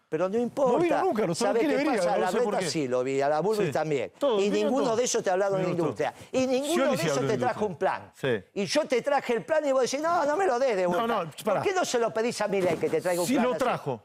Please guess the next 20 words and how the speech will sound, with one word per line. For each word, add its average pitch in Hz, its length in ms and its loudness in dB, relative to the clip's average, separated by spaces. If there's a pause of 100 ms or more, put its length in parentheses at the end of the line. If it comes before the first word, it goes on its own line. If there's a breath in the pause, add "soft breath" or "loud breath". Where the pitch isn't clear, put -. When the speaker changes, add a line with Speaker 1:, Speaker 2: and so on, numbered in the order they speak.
(120)
Speaker 1:
A 240 120 0
ver, 311 160 0
mostralo. 254 440 0 (100)
Speaker 2:
¿Y 190 100 -2
si 160 160 -2
lo 143 100 0
contó? 240 360 0
Speaker 1:
Mostrá-, 294 440 0
no, 302 220 0
no, 277 60 0
Speaker 2:
Bueno. - 260 0
Speaker 1:
no, 277 320 2
algo 269 240 0
escrito. 196 520 -2 (120)
Speaker 2:
Bueno, 180 220 0
Speaker 1:
No 175 160 2
seas 135 120 0
Speaker 2:
bueno, 247 120 2
lo - 60 2
Speaker 1:
mentiroso. 190 400 0